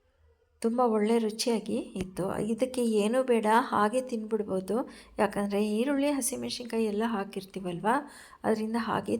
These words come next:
ತಿನ್ಬೋದಾಗಿತ್ತು. ಇಷ್ಟ ಇಲ್ಲ ಅಂದರೆ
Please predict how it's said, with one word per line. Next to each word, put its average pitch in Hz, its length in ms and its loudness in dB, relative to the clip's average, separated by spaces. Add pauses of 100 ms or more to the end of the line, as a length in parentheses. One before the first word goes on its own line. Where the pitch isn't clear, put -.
ತಿನ್ಬೋದಾಗಿತ್ತು. 196 800 -4 (1500)
ಇಷ್ಟ 320 200 2 (120)
ಇಲ್ಲ 269 100 0 (100)
ಅಂದರೆ 247 180 -2